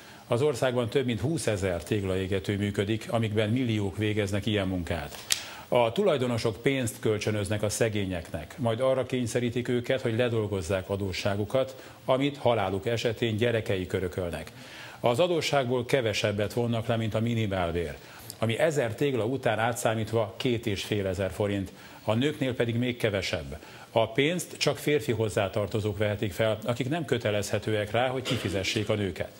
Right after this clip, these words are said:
Pakisztán tavaly a harmadik volt azon a nemzetközi listán, ami százhatvanhét országot állít rangsorba,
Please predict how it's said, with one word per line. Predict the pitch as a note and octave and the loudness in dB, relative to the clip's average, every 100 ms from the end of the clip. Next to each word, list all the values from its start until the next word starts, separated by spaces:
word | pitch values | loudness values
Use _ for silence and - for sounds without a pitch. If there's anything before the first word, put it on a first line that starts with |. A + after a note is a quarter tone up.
| - - - - - - - | -20 -18 -16 -14 -14 -16 2
Pakisztán | D3+ D3+ B2 C#3+ B2 | 2 4 2 2 2
tavaly | D3 C3+ B2 | 2 2 2
a | |
harmadik | A2 D3+ C3+ A2 G2+ | 2 2 2 0 0
volt | G#2 G#2+ G#2 | 0 0 0
azon | A#2+ A#2+ | 0 0
a | |
nemzetközi | A2 A#2+ A2+ A2+ A#2 A2+ | -2 -2 0 0 0 0
listán, | G#2+ G#2+ - A#2+ B2+ | 0 -2 0 0 2
ami | A#2 G2+ | -2 -2
százhatvanhét | - A#2 G#2 G#2+ G2+ G#2+ G2+ G2+ | 0 0 0 -2 0 -2 -2 -2
országot | G#2 G2 - G2+ F#2+ | -2 -2 -2 -2 -2
állít | G#2+ G#2 G2+ | -2 -2 -2
rangsorba, | A#2 A#2+ - A2+ G#2+ G#2 | -2 -2 0 0 0 -2